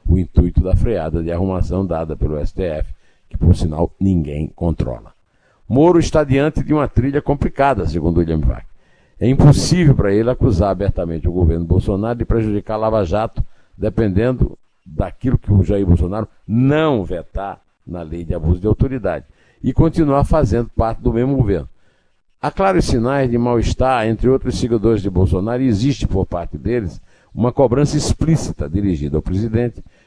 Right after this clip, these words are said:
de quem se exige postura inequívoca em favor do lavajatismo, do qual foi um dos grandes beneficiados. Para encerrar o parágrafo final,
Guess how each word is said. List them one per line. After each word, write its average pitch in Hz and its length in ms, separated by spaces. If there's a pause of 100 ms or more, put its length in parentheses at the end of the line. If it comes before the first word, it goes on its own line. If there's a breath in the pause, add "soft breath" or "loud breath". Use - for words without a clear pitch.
de 120 120
quem 143 200
se 143 160
exige 90 320
postura 95 500
inequívoca 113 560
em 120 40
favor 87 340
do 80 100
lavajatismo, 90 800 (320 soft breath)
do 98 160
qual 110 220
foi 117 160
um 120 60
dos 104 180
grandes 117 560
beneficiados. 85 840 (760)
Para 92 220
encerrar 90 600
o 90 100
parágrafo 78 600
final, 101 400